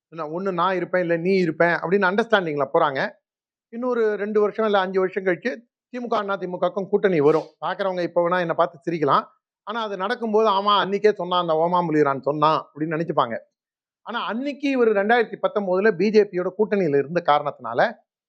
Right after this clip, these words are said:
அன்னைக்கு கொஞ்சமாவது ஸ்டாலினை வந்து கடுமையா பேசும்போது, "நான் வந்து உன் செவில் திரும்பிடுங்கிற" லெவல்ல பேசும்போது பின்னாடியே இன்னொரு வார்த்தையை சொன்னாரு. "இவ்வளவுலாம் பேசுற ஸ்டாலினை, உன் வீட்டுக்கு பக்கத்தால ஒரு காலேஜ் இருக்கு தெரியுமா, ஸ்டெல்லா மேரிஸ் காலேஜ்,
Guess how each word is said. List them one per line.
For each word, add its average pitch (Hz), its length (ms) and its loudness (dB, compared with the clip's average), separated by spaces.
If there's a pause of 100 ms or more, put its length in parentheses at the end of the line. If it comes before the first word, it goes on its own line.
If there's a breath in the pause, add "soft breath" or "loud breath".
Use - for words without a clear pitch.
(160)
அன்னைக்கு 185 440 -10
கொஞ்சமாவது 202 500 0 (440)
ஸ்டாலினை 196 460 -10
வந்து 170 220 -10
கடுமையா 185 380 -2
பேசும்போது, 160 500 0 (580)
"நான் 180 200 -8
வந்து 208 240 -2
உன் 180 180 -2
செவில் 220 320 2 (840)
திரும்பிடுங்கிற" 185 540 -4
லெவல்ல 156 260 0
பேசும்போது 151 760 -2 (380)
பின்னாடியே 208 340 -4
இன்னொரு 180 240 -4
வார்த்தையை 131 340 -2
சொன்னாரு. 117 280 -4 (520)
"இவ்வளவுலாம் 185 580 -2
பேசுற 202 400 0
ஸ்டாலினை, 180 400 2 (640)
உன் 185 220 -6
வீட்டுக்கு 214 440 -4
பக்கத்தால 233 340 2
ஒரு 196 140 2
காலேஜ் 214 280 4
இருக்கு 180 160 -2
தெரியுமா, 175 320 -2
ஸ்டெல்லா 226 280 4
மேரிஸ் 185 260 -4
காலேஜ், 151 580 2